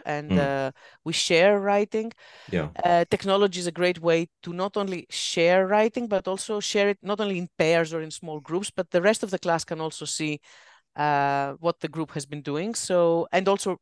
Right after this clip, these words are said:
Speaker 1: save it somewhere where students can refer
Speaker 2: Oh, okay.
Speaker 1: back to it.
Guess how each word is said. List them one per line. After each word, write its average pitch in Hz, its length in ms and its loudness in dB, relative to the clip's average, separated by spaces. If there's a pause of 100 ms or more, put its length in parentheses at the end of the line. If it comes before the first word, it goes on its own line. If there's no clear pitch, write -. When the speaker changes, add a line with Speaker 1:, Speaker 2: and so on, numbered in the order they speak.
(140)
Speaker 1:
save 170 400 0
it 175 160 -4 (160)
somewhere 160 520 -2
where 156 160 -6
students 156 360 -12
can 151 160 -4
refer 135 340 0
Speaker 2:
Oh, - 20 4
okay. 139 240 0
Speaker 1:
back 160 100 -10
to 180 80 -6
it. 202 180 -10